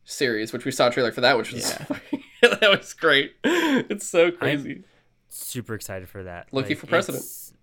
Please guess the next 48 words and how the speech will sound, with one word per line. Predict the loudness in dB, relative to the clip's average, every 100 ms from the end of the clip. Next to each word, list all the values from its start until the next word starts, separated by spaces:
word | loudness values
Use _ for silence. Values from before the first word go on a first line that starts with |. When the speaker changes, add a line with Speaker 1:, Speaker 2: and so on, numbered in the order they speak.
| _ _ _ _ _ _
Speaker 3:
yeah, | -12 -12 -12 -14
dude. | -12 -10
You, | -10
you, | -10 -10 -12 -14 -16 _ _ -16 -8 -4
ever | -2
since | -2 -6 -4
the | -2 -2
series | -4 -8 -8 -8
was | -12
announced | -10 -10 -10 -10
and | -10
we |
saw | -10 -8 -8
his | -8 -14
fate, | -14 -14 -14 -14 -16
and, | -16 -16
uh, | -10
was | -8 -8
it | -8
Endgame | -10 -10 -8
Speaker 2:
It | -6
was | -6
Speaker 3:
or |
Speaker 2:
Endgame, | 0
Speaker 1:
Yeah, | 4 6
it |
was | 6
Speaker 2:
yeah. | 2 0
Speaker 1:
Endgame. | -2 -6 _ _ _ _ _ -8
Speaker 3:
Yeah, | -6 -4
okay, | -6 -8 -12
then | -8 -6
yeah. | -6 -8 _ -16
Pff, | -14 -14 -16 -20 _ _ _ -4
I'm | -2 -2
just | -8
excited | -12 -14 -14 -14 -12
'cause | -8
he, | -6 -6
he | -4
does | -2 -4
such | -6 -8
a |
good | -8 -6
job. | -6 -6
He's | -10
such | -12 -10
a | -8 -8